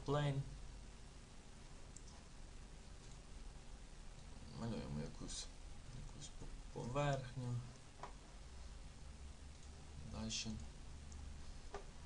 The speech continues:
ма-, Material Editor ми виберемо для неї поверхню,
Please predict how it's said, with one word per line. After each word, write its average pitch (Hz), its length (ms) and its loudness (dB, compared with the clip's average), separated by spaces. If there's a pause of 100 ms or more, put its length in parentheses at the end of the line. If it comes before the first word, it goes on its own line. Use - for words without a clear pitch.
(1160)
ма-, 101 160 4 (840)
Material 101 600 4
Editor 101 440 2 (440)
ми 92 80 4 (1000)
виберемо 92 460 4 (640)
для 95 100 6
неї 92 420 4 (1400)
поверхню, 135 440 6